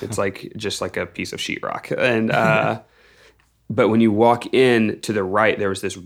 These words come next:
room, and it was just his music room, and it had all of this just stuff in it, saxophones, like, drum kits, random, like, um,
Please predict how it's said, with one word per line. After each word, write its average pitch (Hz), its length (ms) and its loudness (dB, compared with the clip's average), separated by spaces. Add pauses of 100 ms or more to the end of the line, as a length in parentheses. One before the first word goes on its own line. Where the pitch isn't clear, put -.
(500)
room, 101 720 2
and 98 120 -4
it 90 60 -4
was 95 120 -8
just 92 180 -8
his 87 220 -8
music 85 340 -8
room, - 240 -10
and - 100 -8
it - 60 -10
had 95 220 -10
all 95 260 -2
of 90 100 -8
this 90 200 -10
just - 400 -10
stuff - 480 -6
in - 60 -8
it, - 160 -14
saxophones, 92 1080 -4 (420)
like, 90 340 -6
drum 101 300 -2
kits, 95 460 -4
random, 98 640 -4
like, 92 540 -4
um, 95 600 -8